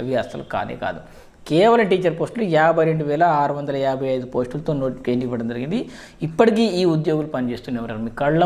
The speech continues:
ముందు కనిపిస్తున్న సత్యం ఇది. ఇక తర్వాత ఇక రెండు వేల పన్నెండులో నల్లారి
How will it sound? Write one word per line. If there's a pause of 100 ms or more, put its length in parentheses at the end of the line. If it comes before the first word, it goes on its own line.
ముందు
కనిపిస్తున్న
సత్యం
ఇది. (640)
ఇక
తర్వాత (640)
ఇక (1300)
రెండు
వేల (120)
పన్నెండులో (1040)
నల్లారి